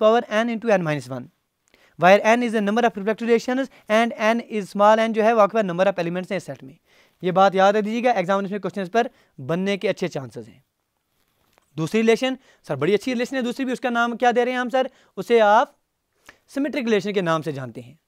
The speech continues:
रिफ्लेक्टिव रिलेशन के बारे में जो अभी पढ़ लिया, एग्जांपल अगर आप ढूंढना चाहेंगे रिफ्लेक्टिव रिलेशन की, "सर, इसकी एग्जांपल क्या आ जाएगी?" सर, is equal to, for example,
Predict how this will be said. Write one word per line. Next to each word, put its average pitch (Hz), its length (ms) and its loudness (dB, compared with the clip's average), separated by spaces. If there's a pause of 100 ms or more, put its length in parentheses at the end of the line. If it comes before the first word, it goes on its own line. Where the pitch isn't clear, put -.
(320)
रिफ्लेक्टिव 220 320 -2
रिलेशन 240 220 -2
के 262 60 -4
बारे 226 200 6
में 247 60 -4
जो 233 100 4
अभी 233 180 2
पढ़ 233 160 0
लिया, 254 220 2 (200)
एग्जांपल 202 340 0
अगर 240 140 4
आप 233 120 6
ढूंढना 226 200 -2
चाहेंगे 247 260 -2
रिफ्लेक्टिव 233 240 -4
रिलेशन 247 220 -6
की, 254 160 -4 (220)
"सर, 214 160 0 (280)
इसकी 208 180 -4
एग्जांपल 214 300 0
क्या 233 160 2
आ 233 40 2
जाएगी?" 247 260 -2 (180)
सर, 262 180 -2
is 214 100 -2
equal 165 300 -2
to, 123 120 -10 (120)
for 151 120 2
example, 127 260 -10